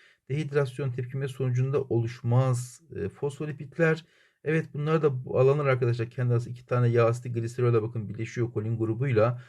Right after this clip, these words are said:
Bu da bakın yine dehidrasyon tepkimesi meydana getirir. Kolesterol, e, bir steroid çeşididir arkadaşlar. Bunlar küçük halkasal yağlardır. Bunların arasında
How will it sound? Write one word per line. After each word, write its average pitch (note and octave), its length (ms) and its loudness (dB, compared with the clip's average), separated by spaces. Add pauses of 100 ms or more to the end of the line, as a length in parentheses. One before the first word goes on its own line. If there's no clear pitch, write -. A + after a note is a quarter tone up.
(260)
Bu C#3 60 -8
da D3 100 2
bakın B2 200 2
yine A#2+ 420 2 (280)
dehidrasyon A#2+ 440 2
tepkimesi A2+ 440 -4
meydana G2+ 360 -2
getirir. A2+ 440 -4
Kolesterol, F3+ 680 2 (440)
e, A2 340 -4
bir D#3+ 80 -2
steroid D#3+ 380 -4
çeşididir D#3+ 360 -6
arkadaşlar. D3+ 420 -2
Bunlar D3 260 -4
küçük - 240 -12
halkasal C#3+ 460 -2
yağlardır. C3 600 4
Bunların C3 260 -2
arasında C#3+ 460 -4